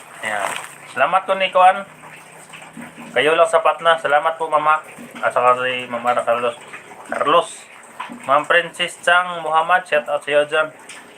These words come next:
at si Ma'am Sara Manlawi. Sila po ang admin na nagbigay dito. Ma'am,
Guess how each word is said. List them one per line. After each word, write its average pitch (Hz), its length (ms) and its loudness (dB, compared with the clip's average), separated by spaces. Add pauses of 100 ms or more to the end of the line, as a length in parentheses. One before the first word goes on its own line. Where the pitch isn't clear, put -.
(300)
at 123 240 4
si 127 160 -6
Ma'am 131 240 0
Sara 131 400 4
Manlawi. 120 720 -4
Sila 123 160 0
po 123 160 2
ang 123 80 -2
admin 131 480 -4 (400)
na 107 320 -6
nagbigay 113 400 -2
dito. 117 320 -10
Ma'am, 123 320 0